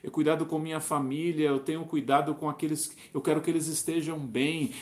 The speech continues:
E aí você se de-, né? Você se joga na correria pra garantir não só o dia de hoje, mas o dia de amanhã, o dia depois da manhã, e você fica apático,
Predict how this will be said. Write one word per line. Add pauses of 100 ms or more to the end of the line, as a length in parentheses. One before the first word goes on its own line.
(100)
E
aí
você
se
de-, (340)
né? (160)
Você (340)
se
joga
na
correria (240)
pra
garantir
não
só
o
dia
de
hoje,
mas
o
dia
de
amanhã,
o
dia
depois
da
manhã, (320)
e
você
fica
apático,